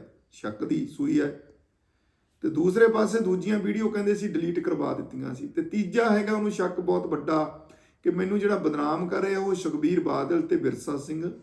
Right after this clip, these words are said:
ਬਲਟੋਹਾ ਕਰ ਰਹੇ ਆ ਤੇ ਉਹੀ ਜਿਹੜੇ ਹੈਗੇ ਆ ਸਾਡੂ ਨੂੰ ਮੇਰੇ ਨੂੰ ਲਿਆ ਰਹੇ ਆ ਵੀ ਸਾਡੀ,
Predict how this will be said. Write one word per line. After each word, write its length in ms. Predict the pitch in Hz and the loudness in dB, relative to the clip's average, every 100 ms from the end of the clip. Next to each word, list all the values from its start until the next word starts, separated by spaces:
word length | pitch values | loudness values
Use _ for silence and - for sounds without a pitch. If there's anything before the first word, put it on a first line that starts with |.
| - _ _ _ _ _ - | -20 _ _ _ _ _ -8
ਬਲਟੋਹਾ 560 | 127 131 - 135 131 151 | -2 -2 0 0 0 -2
ਕਰ 200 | 147 127 | -2 -2
ਰਹੇ 200 | 135 151 | 0 0
ਆ 60 | |
ਤੇ 140 | - - - | -2 -8 -2
ਉਹੀ 500 | 147 156 - - - _ _ _ _ _ _ | 0 2 0 -4 -12 _ _ _ _ _ _
ਜਿਹੜੇ 240 | 156 156 | 2 2
ਹੈਗੇ 200 | 135 147 | 2 2
ਆ 80 | 156 | 0
ਸਾਡੂ 360 | - 143 - 175 | 0 -8 -2 -2
ਨੂੰ 100 | 151 | 0
ਮੇਰੇ 140 | 139 | -2
ਨੂੰ 140 | 143 | -4
ਲਿਆ 220 | 139 147 117 | -4 -4 -2
ਰਹੇ 260 | 127 139 | -2 0
ਆ 40 | 151 | 0
ਵੀ 220 | 147 147 | -2 -6
ਸਾਡੀ, 840 | - 123 117 - 202 202 - - | -6 -8 -8 -2 0 2 -2 -10